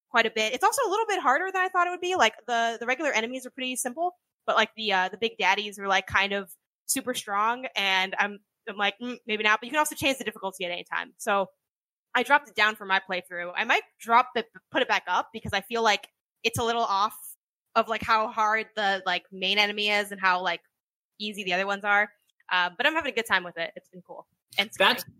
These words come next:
Speaker 2: that's one of the first games I remember when I, 'cause I played it at launch and didn't beat it, and then went back and played it for the, like, all the way through for the first time. I wanna say early last year, late
Speaker 1: Oh, yeah. And you had a
Speaker 2: two thousand nineteen.
Speaker 1: great article on that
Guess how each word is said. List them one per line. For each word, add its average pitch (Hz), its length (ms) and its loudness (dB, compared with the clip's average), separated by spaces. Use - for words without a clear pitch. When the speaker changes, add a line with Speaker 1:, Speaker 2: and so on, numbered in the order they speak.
Speaker 2:
that's 208 260 2
one 285 120 0
of 277 40 -2
the 269 80 2
first 208 360 0
games 170 240 -2
I 156 80 2
remember 147 400 0
when 139 120 0
I, 131 140 2
'cause - 140 -6
I 180 80 0
played 240 240 0
it 214 100 2
at 151 140 -4
launch 160 560 -2
and 143 180 0
didn't 160 300 0
beat 143 200 -2
it, 123 240 2
and 139 200 0
then 135 100 0
went 147 220 0
back 147 240 0
and 131 180 -4
played 147 220 4
it 131 60 2
for 143 100 -2
the, 123 180 -2
like, 127 240 0
all 151 140 0
the 151 60 0
way 139 100 -2
through 190 200 0
for - 100 -10
the 147 60 -4
first 139 260 -2
time. 135 340 2
I - 760 -16
wanna 156 100 0
say 139 400 0
early 175 280 0
last 165 320 -2
year, 165 200 0
late 143 200 0
Speaker 1:
Oh, 440 180 -4
yeah. 202 240 0
And 285 80 -8
you 359 80 -2
had 359 80 2
a 339 40 0
Speaker 2:
two - 40 -6
thousand - 0 -
nineteen. - 0 -
Speaker 1:
great 320 180 -4
article 320 300 0
on 190 160 0
that 190 160 -4